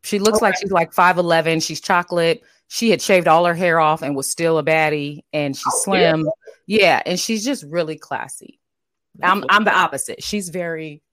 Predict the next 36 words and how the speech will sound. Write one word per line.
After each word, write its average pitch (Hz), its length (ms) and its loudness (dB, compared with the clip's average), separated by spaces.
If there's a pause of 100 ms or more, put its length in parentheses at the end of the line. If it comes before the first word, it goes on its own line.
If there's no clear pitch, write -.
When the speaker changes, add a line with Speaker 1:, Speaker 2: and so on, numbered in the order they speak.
(140)
Speaker 1:
she 254 140 -4
w-, 233 200 -6
her 214 160 -2
shoulders 160 320 0
would 135 80 -10
be 123 60 -10
back 123 240 -12
right 131 120 -8
now 131 120 -12
if 123 80 -16
she - 80 -20
was 135 80 -20
doing 127 160 -12
this 135 160 -16
interview. 131 240 -16
Let 160 100 -12
me 156 140 -14
sit - 260 -10
up - 140 -14
like - 160 -8
Zainab. - 440 -18 (440)
There - 120 -12
we - 60 -12 (100)
go. - 60 -18 (1120)
Speaker 2:
<laughs> - 120 -20 (840)
So, 415 320 -2 (320)
so, - 160 -10 (200)
so 302 140 2
she 294 140 -2
gives 240 240 2
it 269 320 0 (240)
very 262 320 6
much, 233 240 2 (100)
"I 214 140 2
have 226 160 -2
arrived." 165 520 -4